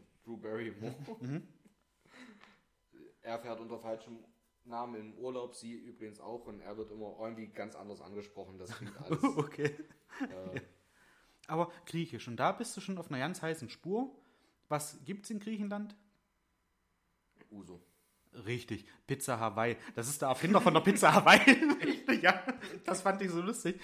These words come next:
Speaker 2: Ich hab, ähm, auf, auf Arbeit, also nicht auf Arbeit, ich, also auch mit ab und zu, ähm,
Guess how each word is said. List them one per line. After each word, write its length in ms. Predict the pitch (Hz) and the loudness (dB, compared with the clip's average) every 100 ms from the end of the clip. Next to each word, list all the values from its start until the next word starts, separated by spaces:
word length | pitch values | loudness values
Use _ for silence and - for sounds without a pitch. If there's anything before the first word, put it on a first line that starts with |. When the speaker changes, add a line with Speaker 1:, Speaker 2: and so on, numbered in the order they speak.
| - 233 | -2 2
Speaker 2:
Ich 180 | 170 | 4
hab, 180 | 196 196 | 4 4
ähm, 280 | 156 147 139 - - - - | 0 0 -2 -10 -20 -20 -6
auf, 280 | 139 123 - | -4 -4 -8
auf 180 | 139 | -10
Arbeit, 460 | 143 170 180 180 180 - - - | -4 -2 0 -2 -4 -16 -20 -10
also 200 | 117 107 | -8 -6
nicht 140 | 113 | -6
auf 100 | 110 | -6
Arbeit, 280 | 113 127 131 - - | -2 -2 -2 -6 -14
ich, 200 | - 127 - | -10 -10 -10
also 200 | - 107 - - | -14 -14 -16 -10
auch 280 | 120 135 131 | -6 -6 -6
mit 280 | 160 - | -8 -8
ab 140 | 123 - | -12 -10
und 120 | 117 | -8
zu, 300 | 180 180 214 - - - - | -2 -2 -2 -10 -20 -20 -8
ähm, 480 | 135 131 131 131 | -4 -2 -4 -8